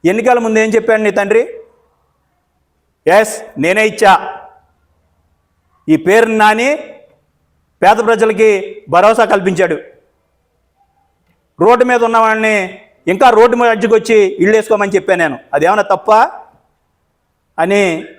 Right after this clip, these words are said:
ఎంతో గంభీరంగా మేకపోతు గాంభీర్యాన్ని తెచ్చుకుని "వీళ్ళ పట్టాలు నేనే ఇచ్చానని" చెప్పాడు నీ తండ్రి.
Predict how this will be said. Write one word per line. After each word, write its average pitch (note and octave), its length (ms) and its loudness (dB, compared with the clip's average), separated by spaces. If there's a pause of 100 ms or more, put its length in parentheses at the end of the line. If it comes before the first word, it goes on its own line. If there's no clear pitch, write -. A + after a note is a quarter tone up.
(180)
ఎంతో E3+ 320 -2 (760)
గంభీరంగా F#3+ 520 2 (760)
మేకపోతు A3 500 0
గాంభీర్యాన్ని G3+ 520 0
తెచ్చుకుని F3+ 400 -2 (540)
"వీళ్ళ C3+ 140 -2
పట్టాలు E3+ 320 0
నేనే E3+ 220 -2
ఇచ్చానని" F3 320 -2
చెప్పాడు F3+ 260 -2
నీ F3+ 120 -4
తండ్రి. F3 320 -2